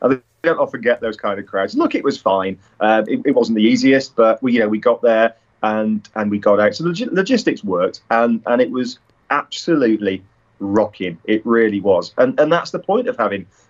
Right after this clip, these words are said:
Ronaldo here. And that's why, um, Saudi Arabia paid a reported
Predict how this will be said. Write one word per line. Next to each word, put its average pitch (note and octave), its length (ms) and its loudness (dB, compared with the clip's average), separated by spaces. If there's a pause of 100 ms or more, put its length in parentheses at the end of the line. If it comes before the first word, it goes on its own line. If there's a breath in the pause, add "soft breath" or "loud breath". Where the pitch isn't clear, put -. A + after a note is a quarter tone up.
(140)
Ronaldo G#2 540 0
here. F#2+ 220 0
And A2+ 120 0
that's C#3+ 300 -2
why, A2 540 0 (640)
um, A#2 240 0
Saudi B2+ 280 0
Arabia A#2+ 340 2
paid A#2 300 0
a A2+ 40 0
reported A2 560 -2